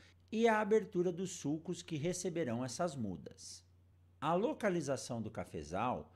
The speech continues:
ela deve levar em consideração a qualidade do terreno, o seu nivelamento e a presença de ruas em nível.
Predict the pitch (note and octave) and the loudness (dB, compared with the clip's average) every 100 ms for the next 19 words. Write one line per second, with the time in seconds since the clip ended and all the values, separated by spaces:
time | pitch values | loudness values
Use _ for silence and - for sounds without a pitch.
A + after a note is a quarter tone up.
0 | - - D#3+ F3 D#3+ F3 E3 C#3+ C#3 C3+ | -12 0 4 4 4 2 2 0 0 -2
1 | B2+ C3 A#2+ B2 A2+ G#2 G2+ - E2 C#2 | -4 -8 -6 -4 -2 -2 -4 -6 -6 -6
2 | - - - A#2+ A#2+ E3 F3 C#3 B2+ F3+ | -12 -20 -8 -4 0 2 2 2 0 0
3 | F#3 D3 B2 G2+ F2 D#2 D#2+ F#2+ A#2 - | -2 -6 -4 -4 -4 -6 -6 -8 -10 -12
4 | - E3+ - C#3+ A#2+ F3+ A#3+ B3 D#3+ A#2+ | -4 -2 2 2 2 0 -2 -2 -2 0
5 | F#2 G2+ A2+ E3+ - - - D#3+ G#3+ G#3+ | -2 -4 -8 -14 -16 -16 0 4 4 4
6 | G3+ C3 D#3+ F#3 F#3+ E3 F3+ A2+ C#3 F3 | 0 0 -4 -4 -4 -2 -2 -2 0 2
7 | E3 E3 G3 C3 G#2+ F2 C#2+ | 2 0 -2 0 0 -2 -8